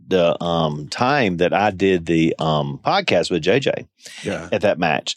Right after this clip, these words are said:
Speaker 1: And when it was over with, we were coming out, and Marco had said, "Hey, I need y'all to R O. We got R Os that can't finish right now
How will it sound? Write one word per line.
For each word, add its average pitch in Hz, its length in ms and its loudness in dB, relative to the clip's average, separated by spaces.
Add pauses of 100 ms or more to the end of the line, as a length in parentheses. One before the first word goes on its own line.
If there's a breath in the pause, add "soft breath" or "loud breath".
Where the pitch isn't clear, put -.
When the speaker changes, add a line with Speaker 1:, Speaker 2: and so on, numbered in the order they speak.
Speaker 1:
And 98 140 2
when 92 100 4
it 120 100 2
was 101 200 0
over 147 260 2
with, 78 520 0 (400)
we 107 120 2
were 104 100 2
coming 95 320 0
out, 113 360 0 (100)
and 90 120 0
Marco 90 600 2
had 82 160 -6
said, 87 240 0
"Hey, 110 400 0 (100)
I 107 120 0
need 120 180 2
y'all 104 200 2
to 95 40 2
R 95 320 2
O. 110 160 4
We 87 140 2
got 95 240 2 (120)
R 90 220 2
Os 104 200 2
that - 120 -8
can't - 300 -2
finish 107 340 0
right - 180 2
now 76 380 -2